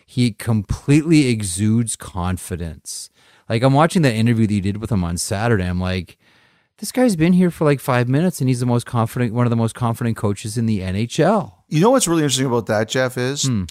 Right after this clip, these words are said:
Speaker 2: so last week, there, I know you're not a big football guy, but there was a big story in the N F L that had everybody going wild. And that was that Jeff Saturday, who used to be the starting center for the Indianapolis Colts,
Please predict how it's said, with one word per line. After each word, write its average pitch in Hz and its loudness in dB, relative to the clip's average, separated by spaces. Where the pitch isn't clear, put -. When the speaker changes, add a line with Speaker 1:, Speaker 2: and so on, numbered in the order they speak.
Speaker 2:
so 135 6
last 147 4
week, 160 -2
there, 127 0
I 113 0
know 147 2
you're 165 2
not 143 2
a 123 2
big 110 -4
football 107 -2
guy, 90 -10
but 98 -12
there 120 0
was 113 -2
a 110 -4
big 147 -2
story 151 -2
in 135 -2
the 127 -2
N 120 -2
F 113 -8
L 110 0
that 98 -6
had 98 -12
everybody 120 -2
going 98 -4
wild. 85 -10
And 113 2
that 135 2
was 123 0
that 104 -2
Jeff 135 4
Saturday, 107 -2
who 110 2
used 123 4
to 131 -4
be 120 0
the 107 -2
starting 131 2
center 101 0
for 101 -8
the 98 -2
Indianapolis 113 0
Colts, 95 -6